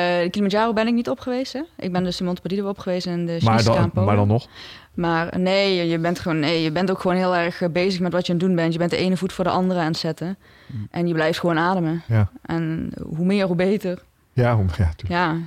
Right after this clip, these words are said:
Speaker 1: Nee, je denkt niet echt, nee, je denkt
Speaker 2: Fijn.
Speaker 1: niet heel veel na op dat
Speaker 2: Zuurstof.
Speaker 1: moment.
Speaker 3: Want
Speaker 2: Ja.
Speaker 3: tij-, tijdens de workshop, toen wij die ademhaling oefeningen deden, toen, eh,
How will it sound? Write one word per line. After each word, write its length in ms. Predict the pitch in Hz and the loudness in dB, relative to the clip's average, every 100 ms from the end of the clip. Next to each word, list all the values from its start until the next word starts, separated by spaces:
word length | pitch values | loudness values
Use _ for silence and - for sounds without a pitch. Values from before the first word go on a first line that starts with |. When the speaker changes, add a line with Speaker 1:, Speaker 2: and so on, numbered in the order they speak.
| - | -2
Speaker 1:
Nee, 180 | 185 196 | 0 2
je 60 | |
denkt 160 | 190 196 | 2 2
niet 120 | 220 | 0
echt, 160 | 214 226 | 0 0
nee, 380 | 214 214 185 | 0 2 0
je 60 | 175 | 0
denkt 160 | 185 202 | 0 0
Speaker 2:
Fijn. 120 | 240 | 2
Speaker 1:
niet 80 | 226 | 2
heel 80 | |
veel 80 | 202 196 | 2 0
na 100 | 156 | 0
op 60 | 151 | -2
dat 100 | 156 | -2
Speaker 2:
Zuurstof. 260 | 135 151 | 0 2
Speaker 1:
moment. 220 | 151 107 - - - - - - | 2 0 -4 -20 -20 -20 -20 -6
Speaker 3:
Want 180 | 123 123 | 0 2
Speaker 2:
Ja. 60 | 156 | 2
Speaker 3:
tij-, 140 | 165 | 0
tijdens 280 | 165 156 123 | 0 0 2
de 80 | 123 | 2
workshop, 380 | 156 151 120 | 2 0 -4
toen 100 | - | -2
wij 120 | 117 110 | 0 0
die 100 | 104 | -2
ademhaling 640 | 120 123 107 98 98 110 | -2 -2 -2 -2 -4 -6
oefeningen 340 | 117 110 104 | -10 -10 -8
deden, 340 | 101 117 98 90 | -4 -4 -4 -6
toen, 300 | 110 101 | -8 -8
eh, 60 | 98 | -8